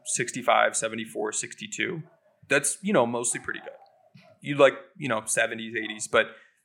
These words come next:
sixty-two, sixty-five, it's not the worst thing in the world. You can, you can work around that. And then the past two seasons, forty-seven and forty-two.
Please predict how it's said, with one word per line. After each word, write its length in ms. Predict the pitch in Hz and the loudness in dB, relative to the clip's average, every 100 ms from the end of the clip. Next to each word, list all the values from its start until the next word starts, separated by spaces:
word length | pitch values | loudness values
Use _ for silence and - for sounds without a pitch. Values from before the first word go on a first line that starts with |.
| _ - | _ -6
sixty-two, 560 | 131 151 139 151 143 131 | 0 2 2 -2 -6 -4
sixty-five, 600 | 135 120 127 - 117 117 | -4 -6 -4 -2 2 0
it's 120 | 113 | 0
not 100 | 143 | -2
the 80 | 123 | -2
worst 180 | 110 - | -4 -6
thing 100 | 120 | -8
in 40 | 117 | -10
the 60 | |
world. 140 | - 113 | -12 -14
You 80 | 113 | -12
can, 200 | 120 110 | -12 -10
you 120 | 117 | -10
can 100 | - | -4
work 160 | 123 113 | -4 -2
around 300 | 107 98 101 | -4 -6 -6
that. 160 | 85 - _ _ _ _ | -8 -10 _ _ _ _
And 100 | 135 | 4
then 80 | 139 | 6
the 80 | 135 | 4
past 380 | - 160 156 - | 4 2 0 -2
two 120 | 160 | -4
seasons, 540 | - 135 127 117 113 - - | -4 -6 -4 -6 -6 -10 -8
forty-seven 800 | 135 147 160 156 135 127 123 131 _ _ _ | -4 -2 0 2 2 0 -4 -10 _ _ _
and 160 | 117 113 | -2 -2
forty-two. 580 | - 120 113 107 110 | -2 -4 -2 -4 -4